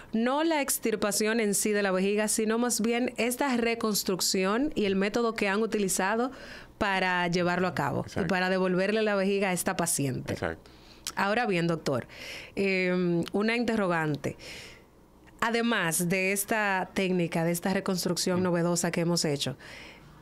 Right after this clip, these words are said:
Speaker 1: ¿existen otras alternativas para la derivación urinaria en el cuerpo?
Speaker 2: Sí, sí, existen varias. Incluso son las, desde que esta,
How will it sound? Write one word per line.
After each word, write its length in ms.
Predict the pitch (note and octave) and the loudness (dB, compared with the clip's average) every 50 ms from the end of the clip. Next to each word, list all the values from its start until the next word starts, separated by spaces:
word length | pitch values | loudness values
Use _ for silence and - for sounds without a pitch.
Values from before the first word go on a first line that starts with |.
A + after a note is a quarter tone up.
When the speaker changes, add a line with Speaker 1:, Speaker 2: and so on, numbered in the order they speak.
| - - - - - - - - - - | -20 -20 -20 -20 -20 -20 -20 -20 -10 -4
Speaker 1:
¿existen 580 | - A3 A3+ - - C#4 D#4+ D4+ - F4 E4+ - - | -4 -2 0 0 0 0 0 2 2 0 0 0 0
otras 400 | A#3+ A#3+ B3 C4 C4+ C4 B3 - | 0 0 2 2 0 0 0 0
alternativas 840 | - G#3+ G3 - F#3+ F#3 F3+ F3 E3+ - G3 G#3+ A3+ C#4 D4 C#4+ - | -2 0 0 0 2 2 2 0 0 0 -2 0 0 0 0 0 -2
para 220 | - - G3 F#3 | 0 0 0 2
la 120 | F3+ F3+ F3 | 2 2 2
derivación 520 | F3+ F3+ F3+ F3 F3 E3+ - G3+ F#3 G3 | 2 2 2 2 2 2 2 2 2 2
urinaria 440 | G#3 G3 F#3+ F#3 F3+ F3 F3+ G3+ A3 | 2 2 2 2 2 2 2 2 0
en 60 | A3+ | 0
el 120 | G#3+ G3 | 0 0
cuerpo? 380 | - - A#3 B3 C4 B3+ C#4 D4+ - - - - - - - | 0 0 0 0 0 -2 -4 -4 -4 -12 -20 -20 -20 -20 -12
Speaker 2:
Sí, 260 | - - C3+ G#2 F2 - - - - - - - - | -6 -4 -4 -4 -4 -6 -14 -20 -20 -20 -20 -20 -12
sí, 160 | - - C#3 B2 | -6 -2 0 0
existen 440 | A2 G#2+ - - B2+ B2+ - C#3+ B2 | 0 0 0 -2 -2 -2 -2 0 0
varias. 420 | G2+ F#2+ F2+ E2 E2 F2 F2+ - - | 2 2 0 0 -2 -4 -6 -8 -6
Incluso 420 | A2+ A2 G2 A2 A2 A2 - B2+ | -6 -4 -2 -2 -2 -2 -2 -4
son 260 | A2 - A#2+ A2+ A2+ A2+ | -4 -2 -2 -2 0 0
las, 440 | A2 G#2 G2+ G2+ - - - - - - - - - - - - | 0 0 0 -2 -2 -4 -4 -8 -12 -20 -20 -20 -20 -20 -20 -14
desde 400 | - G2+ G2 G2 G2 F#2 G2+ G2+ | -8 -4 -2 -2 -2 0 -2 -4
que 180 | - - G2+ G2+ | -2 -2 -2 -2
esta, 1080 | G#2 G#2+ - B2+ B2 A#2+ B2 A#2+ A#2 A#2 A2+ A2+ G#2+ G#2 G2 F#2+ F2+ F2+ F2 - - | -2 -2 -2 0 0 0 0 0 2 2 2 2 0 0 0 0 -2 -4 -6 -10 -12